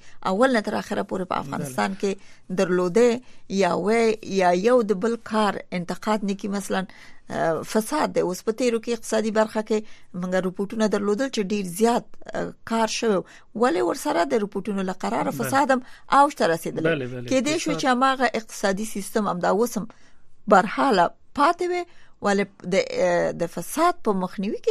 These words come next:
Speaker 1: یعنې مبصرین دغه د هره ورځ د امریکا غږ، اه، آشنا راډیو سره په خبرو کې همدا وایي چې باید سیستم یې پرېښی وي، ولې د فساد یې جدي مخنیوی کړی وي. نو یو، یو څه به دغه اوسني حالت کې کمی وي.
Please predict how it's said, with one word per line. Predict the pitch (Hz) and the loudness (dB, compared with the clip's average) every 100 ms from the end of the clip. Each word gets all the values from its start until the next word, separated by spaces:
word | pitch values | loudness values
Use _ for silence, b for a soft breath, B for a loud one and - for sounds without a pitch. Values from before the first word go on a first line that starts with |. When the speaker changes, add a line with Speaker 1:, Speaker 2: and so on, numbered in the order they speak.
| 415 | 0
Speaker 1:
یعنې | 339 277 | -2 -2
مبصرین | 247 233 220 302 330 | 0 0 -2 -6 -2
دغه | 247 247 | -2 0
د | 226 214 B B | -2 -4 B B
هره | 220 233 | 0 2
ورځ | 220 220 | 2 2
د | |
امریکا | 208 185 180 185 | 0 0 -2 -2
غږ، | 185 190 - - | 0 -2 -6 -8
اه، | 170 170 | -4 -4
آشنا | 180 185 | -4 -4
راډیو | 170 165 214 | -4 -4 -4
سره | 185 - | -4 -6
په | 196 | -6
خبرو | 180 185 190 | -6 -4 -2
کې | 185 | -2
همدا | 180 202 | -2 0
وایي | 202 247 269 b b b - | 2 2 0 b b b -8
چې | |
باید | 196 190 | 0 2
سیستم | 190 220 - 302 | 2 -4 -4 -2
یې | 262 | -2
پرېښی | 311 359 | -2 -4
وي، | 359 359 | -4 -2
ولې | 339 320 | -2 -2
د | 240 | -2
فساد | 220 240 - 311 | -4 -4 -2 0
یې | 269 | 0
جدي | 185 214 277 | -2 -2 -2
مخنیوی | 294 247 - 185 190 | -2 -2 -2 0 2
کړی | 175 - - | 0 -2 -6
وي. | - b b - | -8 b b -4
نو | 214 208 190 - - - - - | 0 2 2 -2 -8 -14 -12 -2
یو، | 208 208 - | 2 4 6
یو | 220 220 | 6 4
څه | - | 0
به | 359 330 294 220 185 - - - | 2 4 4 2 0 -6 -8 -2
دغه | 180 190 | 2 2
اوسني | 180 185 202 208 285 | 2 0 -2 -2 0
حالت | 247 214 247 | 2 2 0
کې | - | -4
کمی | 277 208 190 202 | -6 -2 0 0
وي. | 160 | -2